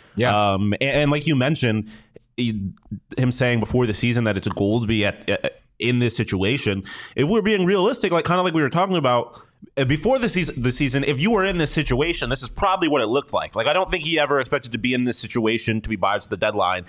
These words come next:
Speaker 2: and have, like, a ten lead ga-, or ten game lead in the division.
Speaker 1: Exactly.
Speaker 2: Like,
Speaker 1: Yes.
Speaker 2: it was going to be close if you were going to be buyers at the deadline anyways. Um, so I, I, yeah, I do think that if you, again, unless they go, they lose the next ten games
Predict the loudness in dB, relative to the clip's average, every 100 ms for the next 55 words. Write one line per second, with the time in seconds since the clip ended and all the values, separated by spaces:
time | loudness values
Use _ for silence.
0 | -8 -4 -2 -2 -2 -2 0 2 0 -2
1 | -4 -2 -2 0 -2 0 0 0 0 0
2 | 0 0 -2 -8 -6 -2 0 2 2 2
3 | 2 0 2 0 0 -2 0 2 2 0
4 | -2 -2 0 0 0 0 -2 0 0 -2
5 | -2 -2 -2 -2 -2 0 0 -2 -6 -16
6 | -20 -6 0 2 2 0 -2 -6 -10 _
7 | _ _ 0 2 2 0 0 0 0 0
8 | 0 0 0 2 2 0 0 0 0 2
9 | 0 0 0 0 2 2 2 0 0 0
10 | 2 2 2 -2 -18 -20 _ -2 2 2
11 | 2 2 0 -2 -2 -2 0 -2 -4 -6